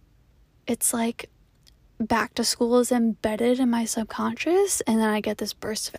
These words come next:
energy. I wanna learn. I'm just ready to go. And then around Christmas, the same thing happens.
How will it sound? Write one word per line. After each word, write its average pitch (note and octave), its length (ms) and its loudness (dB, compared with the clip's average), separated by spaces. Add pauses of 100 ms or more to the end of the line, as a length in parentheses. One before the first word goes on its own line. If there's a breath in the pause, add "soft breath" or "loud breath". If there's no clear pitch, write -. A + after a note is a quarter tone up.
energy. A3+ 560 4
I - 80 -4
wanna G#3+ 280 -8
learn. B3 560 6
I'm G#3 200 -2
just - 300 -6
ready B3 300 8
to A#3 80 2
go. A3 400 6 (500 loud breath)
And A3 160 6
then G#3 80 6
around G3 240 2
Christmas, F#3 380 -4
the - 80 -2
same - 220 -2
thing - 160 -10
happens. - 420 -4